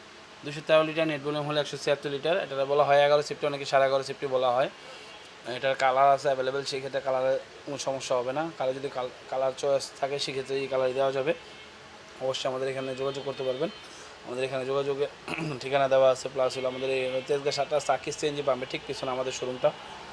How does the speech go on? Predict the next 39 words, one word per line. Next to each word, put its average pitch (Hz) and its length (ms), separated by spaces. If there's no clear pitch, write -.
দুটো 135 220
চমৎকার 156 420
একটা 139 200
কালার 131 280
আছে। 127 240
এটা 131 140
বলা 135 180
হয় 135 160
সাড়ে 127 300
এগারো, 135 200
অনেকে 131 260
বলা 127 180
হয় 127 120
এগারো, 131 200
দুশো 131 200
তেরো 139 200
লিটার, 139 300
নেট 135 180
ভলিউম 131 240
হলো 131 140
একশো 143 280
ছিয়াত্তর - 400
লিটার। 113 280
এটা - 160
ফিফটি 151 280
ডিপ, 147 180
ফিফটি 147 240
নরমাল, 139 360
চারজন 143 320
অথবা 139 240
ছয়জনের 135 360
ফ্যামিলি 131 280
হলে 135 200
এই 139 120
ফ্রিজগুলো 135 440
অনায়াসে 135 320
ইউজ 135 260
করতে 139 220
পারবেন। 123 240